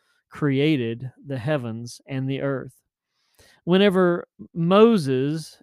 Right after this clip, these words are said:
is encountered by God at the burning bush, Moses wonders who he should tell the people he is speaking with, who has sent him.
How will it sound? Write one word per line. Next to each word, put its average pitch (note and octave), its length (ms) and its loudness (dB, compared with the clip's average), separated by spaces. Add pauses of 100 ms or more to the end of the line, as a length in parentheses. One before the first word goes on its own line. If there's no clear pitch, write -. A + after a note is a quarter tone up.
(100)
is D#3 240 -2
encountered E3+ 580 -4
by D3 160 0
God C#3 540 -2
at - 240 -12
the C#3+ 60 -8
burning C#3+ 500 -2
bush, C3 500 -4 (920)
Moses E3+ 640 2
wonders D3+ 800 -2 (180)
who C4+ 280 0
he A#3 200 -2
should F#3+ 260 -8
tell G#3+ 300 -2
the F#3+ 100 -4
people F3+ 420 -8
he F3 180 -2
is D#3+ 120 -2
speaking D#3+ 480 -10
with, B2 180 -6
who C#4+ 220 2
has B3 260 0
sent A3+ 300 -6
him. B2+ 420 -6